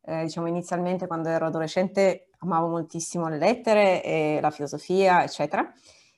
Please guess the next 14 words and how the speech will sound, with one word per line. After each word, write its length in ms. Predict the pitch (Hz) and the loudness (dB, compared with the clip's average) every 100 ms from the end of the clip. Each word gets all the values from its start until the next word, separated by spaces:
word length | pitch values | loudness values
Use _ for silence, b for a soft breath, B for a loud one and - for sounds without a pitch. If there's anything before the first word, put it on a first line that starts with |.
| _ - | _ 0
Ehm, 1000 | 185 180 180 175 175 170 170 165 165 - | 4 6 4 4 2 2 0 0 -2 -2
un 140 | 202 | 4
po' 160 | 254 269 | 4 6
perché 1080 | 277 - 214 220 208 196 180 170 - _ - | 2 4 4 6 8 6 6 4 -2 _ -6
mi 120 | 196 | -2
è 40 | 190 | 0
sempre 300 | 226 240 233 | 0 0 2
piaciuto, 1160 | 180 180 196 196 185 170 165 160 156 160 - _ - | 0 0 -2 2 4 4 4 4 2 0 -8 _ -18
eh, 560 | - - 64 - - - | -14 -10 -10 -10 -12 -14
sentire 360 | - 180 180 | -8 -4 2
raccontare 420 | 180 180 165 180 175 | 0 0 2 2 4
delle 200 | 160 151 | 0 -2
storie, 500 | - 147 135 147 151 | -2 0 0 0 0
allora, 420 | 156 170 170 | 0 2 2